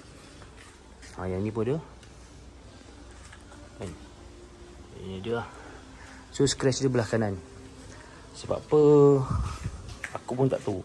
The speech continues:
Tapi apa yang diceritakan oleh dia, ah, motor ni jatuh dekat atas lori. Ah, motor ni jatuh dekat atas lori.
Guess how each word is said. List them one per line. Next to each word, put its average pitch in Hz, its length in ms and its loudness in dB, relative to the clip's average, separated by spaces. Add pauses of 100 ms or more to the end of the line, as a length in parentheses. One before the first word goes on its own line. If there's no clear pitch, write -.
(180)
Tapi - 320 -4
apa - 160 -6
yang 110 160 4
diceritakan 107 560 -4
oleh 104 240 0
dia, 127 160 0 (880)
ah, 110 720 -2 (560)
motor 139 320 0
ni 160 320 0
jatuh 143 560 0
dekat - 240 -2
atas 120 160 2
lori. 117 240 4 (1040)
Ah, 92 560 -4
motor 95 240 -6
ni 120 80 -2
jatuh 113 320 0
dekat - 240 -4
atas - 80 -2
lori. 131 400 2